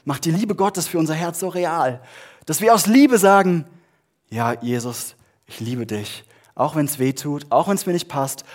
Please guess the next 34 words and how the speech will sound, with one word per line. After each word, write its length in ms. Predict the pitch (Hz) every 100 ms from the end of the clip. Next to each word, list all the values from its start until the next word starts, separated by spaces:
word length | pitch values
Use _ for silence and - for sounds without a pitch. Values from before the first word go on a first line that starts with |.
| -
auch 180 | 151 151
wenn 80 | 165
meine 240 | 165 170
Kultur 460 | - 190 - 208 214
vielleicht 280 | 185 175
andere 300 | - 139 135
Werte 320 | 131 131 139 131
hat, 220 | 131 - - -
auch 180 | - 165
wenn 120 | 185
ich's 220 | 196 - -
nicht 200 | 240 -
verstehe, 560 | 202 - 190 175 190 - - _ _ _ _ _ _ _ _ _ _
ich 160 | 117 107
will 140 | 120
deinen 200 | 117 113
Geboten 320 | 104 107 -
folgen.“ 380 | - - 85 87 - _ _ _ _ _ _ _ _ _ _ _ _ _ _ _ _ _ _ _ _ _ _ _ _ _ _ _ _ -
Okay, 260 | - 127 92 - _ _ _ - - - - _ _
und 100 | -
jetzt, 300 | 120 127 -
äh, 280 | 139 127 123 123 -
Punkt 300 | - 127 117 -
drei, 260 | 107 104
und 100 | 90
der 100 | 101
wird 140 | 104 -
ganz 240 | 107 -
kurz. 340 | - 85 - - _ _ - - _ _ _ _ _ _ _ _ _ _ - - -
Was 180 | 147 170
ist 160 | 185
der 80 | 175
Grund 320 | 131 131 180
dafür, 640 | 139 101 - 104 101 117